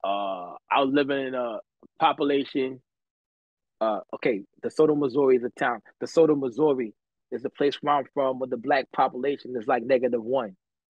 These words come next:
know what I'm saying? That's what, that's one of my bars. I was in a town where I didn't wanna be. I felt like a fish out of water.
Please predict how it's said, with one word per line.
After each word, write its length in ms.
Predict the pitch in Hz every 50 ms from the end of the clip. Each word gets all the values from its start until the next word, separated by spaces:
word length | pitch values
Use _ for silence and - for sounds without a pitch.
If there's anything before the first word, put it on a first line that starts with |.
| _ _ - 113
know 20 |
what 80 | 110 -
I'm 40 |
saying? 260 | - 135 123 120 113 -
That's 180 | 120 120 - -
what, 120 | 123 123 -
that's 140 | - - 123
one 160 | 117 127 123
of 60 | 127
my 100 | 123 117
bars. 380 | 117 117 139 135 127 113 107 - _ _ _ _ _ _ _ _
I 100 | - 110
was 100 | 151 143
in 60 | 139 139
a 60 | 127
town 280 | - - 160 143 135 135
where 100 | 135 127
I 20 | 127
didn't 160 | 127 127 123
wanna 180 | 131 127 123 113
be. 280 | 110 143 139 123 107
I 60 | 107 104
felt 160 | - - 147
like 140 | 131 127 -
a 40 | 117
fish 240 | - - 135 - -
out 100 | 135 123
of 80 | 113
water. 280 | 113 127 135 127 110